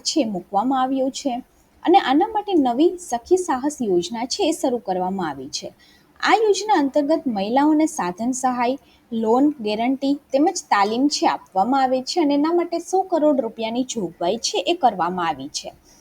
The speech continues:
આ ઉપરાંત બહારગામ રહેતી મહિલાઓ છે એના માટે હોસ્ટેલની સુવિધા છે એના માટે પણ પૈસા છે એ ફાળવવામાં આવ્યા છે કે રાજ્ય સરકારે કે જે બહેનો ગુજરાતની બહાર ગામ નોકરી કરે છે તેમના માટે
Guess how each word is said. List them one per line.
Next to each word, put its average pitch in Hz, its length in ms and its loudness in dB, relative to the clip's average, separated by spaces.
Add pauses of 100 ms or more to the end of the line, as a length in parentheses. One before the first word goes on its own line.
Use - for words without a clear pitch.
(420)
આ 370 180 6
ઉપરાંત 466 340 -4
બહારગામ 240 600 0
રહેતી 359 300 4 (360)
મહિલાઓ 247 640 2
છે - 140 -8
એના 285 220 2
માટે 294 220 -6
હોસ્ટેલની 320 640 -2
સુવિધા 233 420 0
છે 269 320 0
એના 294 280 2
માટે 320 160 0
પણ 330 300 -2
પૈસા 214 360 0
છે 269 280 2
એ - 100 -6
ફાળવવામાં 233 640 0
આવ્યા 262 320 -2
છે 269 240 -4 (460)
કે 370 120 0
રાજ્ય 247 360 0
સરકારે 339 440 -2 (140)
કે 339 100 -2
જે 311 220 0
બહેનો 254 440 0
ગુજરાતની 240 760 -4
બહાર 233 380 0
ગામ 349 220 2
નોકરી 196 320 -4
કરે 139 320 -4
છે - 220 -8 (520)
તેમના 370 260 2
માટે 381 220 -2